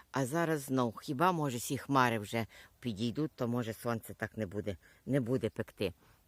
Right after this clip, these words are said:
Але не знаю. Отака во в нас жара. Бачите, в нас люди садять тютюн. Бачите, вже як цвете той тютюн, люди, люди працюють,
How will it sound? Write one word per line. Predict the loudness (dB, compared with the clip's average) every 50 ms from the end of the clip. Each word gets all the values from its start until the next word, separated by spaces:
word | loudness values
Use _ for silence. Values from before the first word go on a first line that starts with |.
| _ _ _ _
Але | -2 0 2 2 2 2
не | 2 0
знаю. | 0 0 0 2 0 0 -2 -8 -16 _ _ _ -20 -20 -20 -20 -20 -14 -8
Отака | -6 -6 -4 -6 -4 -2 -2 0
во | 0 0 -2
в | -2 0
нас | 0 0 0 -2
жара. | -2 -4 -2 -2 -2 -2 -4 -6 -10 _ _ _ _ -20 -20 -20 -20 -20 -8
Бачите, | -4 -4 -2 -2 -4 -6 -4 -2 0
в | 0
нас | 2 2 0 -2 -4 -4
люди | -2 -2 0 0 0 -2 -2 -4 -14 -20 -20 -20 -20 -20 -16
садять | -6 0 4 4 4 6 4 2 0
тютюн. | -2 -6 -6 -4 -2 2 4 4 4 4 4 0 -2 -6 -12 -20 _ _ _ _ _ _ _ _ _ _ -6
Бачите, | -2 -2 -2 -2 -4 -6 -6 -6 -6 -6 -8 _ _ _ -20 -20 -20 _ -12
вже | -8 -4 -2 0 0
як | 2 2 2 2 0 -4 -14 -18 -20 _ _ -20 -20 -20 -20 _ _
цвете | -8 -2 0 0 2 4 4 4 6 6 4
той | 2 0 -2 -2
тютюн, | -2 -4 -6 -4 -2 0 0 0 2 0
люди, | 0 0 0 0 0 -2 -2 -4 _ _ _ _ -20 -20 -20 -20 -20 _ -2 0
люди | 2 4 4 4
працюють, | 4 4 4 4 4 6 6 6 6 6 2 0 -8